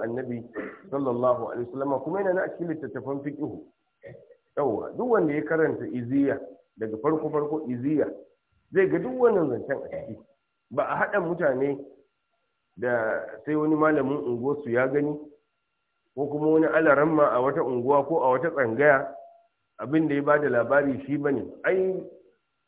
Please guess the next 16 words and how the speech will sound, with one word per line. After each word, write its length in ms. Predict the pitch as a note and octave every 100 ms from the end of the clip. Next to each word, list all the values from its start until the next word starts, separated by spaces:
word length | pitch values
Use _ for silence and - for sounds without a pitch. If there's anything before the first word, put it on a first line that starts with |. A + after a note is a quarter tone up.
| -
wata 340 | F#3+ F#3+ E3+
ba 160 | E3+ E3
shi 60 | D#3
da 120 | D3+
alaƙa 400 | C#3 E3+ F3+ D#3 C3
da 60 |
wani 180 | C3+ D#3+
mutum 480 | D#3+ C3+ C#3+ B2+ - -
shi 100 | C#3+
kaɗai. 300 | C#3+ D3 D#3 - - - _ _ _ _ _ _ _ _ _ _ _ _ _
Kuma 260 | F3 F#3+
wannan 360 | G#3 A3 G#3 F3
lamari 500 | E3 E3 C3 B2+ B2+ - - _ -
na 120 | C3+ D3 D#3+
aikin 720 | F#3+ F#3+ - E3 D3 B2 G#2 - - - - -
ibadar 720 | C#3 C3+ D#3 D#3+ D#3 C#3+ A#2